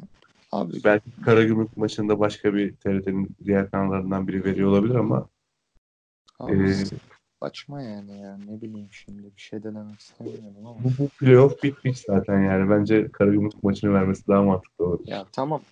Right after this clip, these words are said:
Speaker 1: Ya isim olarak Sarıyer Sakarya vermeleri mantıklı. Daha önceden anlaşmışlar diye düşünüyorum. Ama
Speaker 2: Olabilir.
Speaker 1: ya burada bir değişiklik yapıp F-, Karagümrük Manisa'ya geçebilirsin. Çünkü Sarıyer Karagümrük. Yani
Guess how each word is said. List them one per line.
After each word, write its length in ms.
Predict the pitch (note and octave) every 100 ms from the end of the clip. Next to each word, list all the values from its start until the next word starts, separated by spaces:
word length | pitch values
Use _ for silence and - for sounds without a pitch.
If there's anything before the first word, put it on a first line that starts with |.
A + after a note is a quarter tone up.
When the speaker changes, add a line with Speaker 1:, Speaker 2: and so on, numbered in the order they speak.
| _
Speaker 1:
Ya 200 | A#2 A#2
isim 320 | C3 - D3 C#3+
olarak 340 | C#3+ D3 C#3+
Sarıyer 340 | - B2+ C#3
Sakarya 640 | C#3 C#3 C3+ C#3 C#3 C#3 C3+
vermeleri 440 | C3+ C3+ C3+ D3+
mantıklı. 720 | E3+ D#3 D3+ - _ D3 A2+
Daha 160 | A#2+ C#3
önceden 340 | C#3+ C#3+ D#3
anlaşmışlar 840 | D3+ C3 A2+ - - - A#2+ A2+
diye 180 | A2+ A2+
düşünüyorum. 600 | G#2+ - A2+ A2 A#2+ E3+ - _ _ _ _ _
Ama 240 | A#2 C3+ D3+
Speaker 2:
Olabilir. 500 | G#2 G#2 - - - _ _ _
Speaker 1:
ya 260 | A#2+ C3 C3+
burada 400 | D3+ D#3 D#3 D3+
bir 240 | D#3 D3 - -
değişiklik 580 | C3 C3+ - - C#3+
yapıp 260 | D3+ C#3 D3 - -
F-, 80 | - -
Karagümrük 680 | C3+ C#3+ D3 D3 D#3 - _
Manisa'ya 460 | C3 C#3+ D3 D#3+ D#3
geçebilirsin. 600 | D3+ E3+ E3 F3+ F3+ D3
Çünkü 300 | D#3 D3+ D#3+
Sarıyer 500 | - D#3 D#3 D#3+ E3+
Karagümrük. 680 | E3+ E3+ F3 E3 A#2+ - A#2+
Yani 360 | B2 B2+ C3